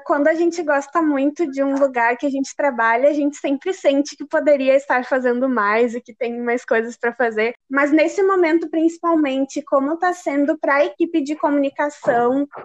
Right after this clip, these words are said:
ter que lidar trabalhando com essas pautas que muitas vezes são pesadas, ah, são tristes realmente, e essas questões de medo, de, tipo, tenho que trabalhar e depois tenho que ir pra casa,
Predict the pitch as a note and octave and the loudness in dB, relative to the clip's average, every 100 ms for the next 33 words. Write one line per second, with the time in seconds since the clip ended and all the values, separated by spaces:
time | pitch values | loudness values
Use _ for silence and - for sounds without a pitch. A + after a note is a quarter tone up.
0 | - C#4+ - D#4+ D4 C4+ B3+ A#3+ D4 C4 | 0 0 0 -2 -2 0 0 0 0 0
1 | C4+ B3 B3 C4+ C#4+ C4 F#3+ - A3 A3+ | 2 2 2 0 0 0 -2 0 0 0
2 | A3+ C4+ - C4 C4 D4 D4 C4 B3 C#4 | -2 -8 -4 -2 0 0 2 2 2 -2
3 | D4+ C4 B3+ C4+ B3 G#3+ G#3 A#3 B3+ F4+ | -2 -2 2 0 2 -2 -2 -2 2 0
4 | F#4+ - _ _ _ - B3 B3+ B3 B3 | 0 -14 _ _ _ -6 0 4 4 0
5 | - B3+ B3 C4 - C#4+ D4+ G4+ - A4+ | 0 2 2 0 -2 0 0 0 -2 -4
6 | F4+ D#4+ D4 C4+ C4 D4 G4 G4+ _ _ | 0 0 2 0 0 -2 -4 -6 _ _
7 | _ - D4+ D4+ E4+ E4+ F4 F4 E4+ D4 | _ 0 2 2 -2 0 0 2 0 2
8 | D4+ D#4+ D#4 C#4+ C#4 D4+ C#4 C4 A#3+ C4+ | 4 6 6 6 4 4 2 0 -2 -4
9 | - - C#4+ B3+ B3 A#3 - C4+ C4+ C#4 | -6 -4 0 0 0 -4 -2 0 2 0
10 | C#4+ C#4+ B3+ C4+ C4 A#3+ B3 C4+ B3+ - | -2 -2 0 0 2 0 0 0 0 2
11 | C4 C4 B3+ B3 C4+ B3 - - A#3+ B3+ | 0 0 -2 -2 -6 -10 -10 -4 0 2
12 | C4+ C4 B3+ B3 | 2 0 0 0